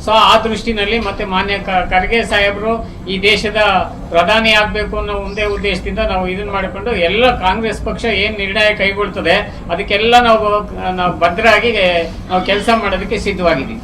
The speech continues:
ನಾನು ಈ ಕ್ಷೇತ್ರದಲ್ಲಿ ಶ್-, ಡಾಕ್ಟರ್ ಶ್ರೀನಿವಾಸ ಮೂರ್ತಿಯವರು ಎರಡು ಸರಿ ಗೆದ್ದಿದ್ರು. ಅವರು ಏನೋ ಅಭಿವೃದ್ಧಿ ಕಾರ್ಯ ಮಾಡ್ಲಿಲ್ಲ ಅಂತೇಳಿ ನಾವು ಅವರಿಗೆ ಸ್ವಲ್ಪ ಈ ಜನಕ್ಕೆ ತಿಳುವಳಿಕೆ ಮಾಡ್ಬೇಕು ಅಂತ ನಾನು ನಿಂತ್ಕೊಂಡಿದ್ದೆ.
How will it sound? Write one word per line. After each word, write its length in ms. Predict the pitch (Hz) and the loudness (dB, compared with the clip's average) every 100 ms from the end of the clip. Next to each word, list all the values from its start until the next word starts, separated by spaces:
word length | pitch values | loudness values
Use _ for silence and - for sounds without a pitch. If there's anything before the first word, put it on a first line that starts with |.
| - | -8
ನಾನು 520 | 175 185 208 214 214 | -4 -2 0 -2 -4
ಈ 100 | 180 | -4
ಕ್ಷೇತ್ರದಲ್ಲಿ 680 | - 185 202 202 196 196 196 | -2 -2 -2 -4 -6 -4 -4
ಶ್-, 200 | - - | -4 -4
ಡಾಕ್ಟರ್ 320 | 175 185 180 | -4 -4 -8
ಶ್ರೀನಿವಾಸ 480 | - 202 214 208 180 | -6 -6 -2 -2 -2
ಮೂರ್ತಿಯವರು 480 | 180 180 185 190 208 | -4 -4 -4 -4 -2
ಎರಡು 240 | 160 165 | 0 0
ಸರಿ 180 | 196 196 | -2 -2
ಗೆದ್ದಿದ್ರು. 800 | 180 165 175 156 139 175 - - - - - - | -2 0 -2 -2 -2 -4 -8 -10 -12 -12 -10 -4
ಅವರು 340 | 202 226 226 | -2 0 -2
ಏನೋ 300 | 196 196 240 | 0 0 2
ಅಭಿವೃದ್ಧಿ 480 | 226 214 226 240 233 | 2 2 2 2 0
ಕಾರ್ಯ 380 | 190 180 208 220 | 2 2 2 0
ಮಾಡ್ಲಿಲ್ಲ 500 | 196 185 208 214 208 | 2 0 0 0 0
ಅಂತೇಳಿ 680 | 202 185 196 208 196 185 196 | -2 -2 0 2 2 2 2
ನಾವು 640 | 185 185 202 202 196 208 | 2 2 4 4 4 2
ಅವರಿಗೆ 920 | 202 - 185 190 196 190 185 180 175 165 | -2 -4 -2 0 0 2 4 4 2 -2
ಸ್ವಲ್ಪ 280 | 185 165 214 190 | -4 -4 -2 0
ಈ 80 | 185 | -2
ಜನಕ್ಕೆ 420 | 175 175 220 226 | -2 -2 0 -2
ತಿಳುವಳಿಕೆ 560 | 196 175 190 220 208 220 | -2 -2 -2 -2 0 -2
ಮಾಡ್ಬೇಕು 460 | 190 202 202 196 196 | -2 -2 -2 -4 -6
ಅಂತ 140 | 196 | -4
ನಾನು 320 | 220 196 190 | -4 -4 -6
ನಿಂತ್ಕೊಂಡಿದ್ದೆ. 800 | 190 190 185 208 190 143 175 - | -4 -6 -6 -4 -4 -2 -2 -4